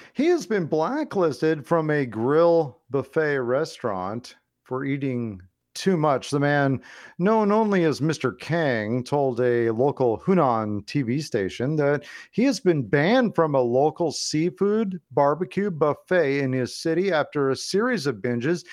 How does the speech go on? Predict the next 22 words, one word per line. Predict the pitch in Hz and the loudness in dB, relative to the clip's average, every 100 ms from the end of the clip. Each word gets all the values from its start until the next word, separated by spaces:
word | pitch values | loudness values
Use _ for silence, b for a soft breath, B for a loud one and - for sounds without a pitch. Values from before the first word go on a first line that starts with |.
| B B | B B
He | - 202 | 0 4
ate | 185 170 160 | 4 4 0
one | 127 185 226 262 226 | 0 2 2 2 -2
point | - 190 156 135 _ | 0 0 0 -6 _
five | 202 196 208 226 220 - | 2 4 4 0 -4 2
kilograms | 220 208 151 143 147 120 | 4 6 4 2 2 2
of | 135 113 - _ _ _ - | 0 0 -4 _ _ _ -12
pork | - 185 208 208 - | 2 2 2 -2 -16
trotters | - 135 104 98 104 156 139 | -4 0 2 0 -2 -2 -4
during | 131 135 123 | -2 -2 -2
his | 117 107 - b b b - | -2 -4 -8 b b b 0
first | 165 143 120 | 0 0 -4
visit | 117 123 151 | -2 -2 -2
and | 120 107 | -4 -6
three | - 139 | -6 -6
point | - 131 117 - | -4 -6 -4 0
five | 127 131 139 | 2 2 0
to | 107 _ | -4 _
four | 160 170 185 | 0 0 0
kilograms | 170 143 117 120 113 107 | 0 0 2 0 -2 -4
of | 95 | -6
prawns. | - 185 139 120 127 | -2 2 2 0 -6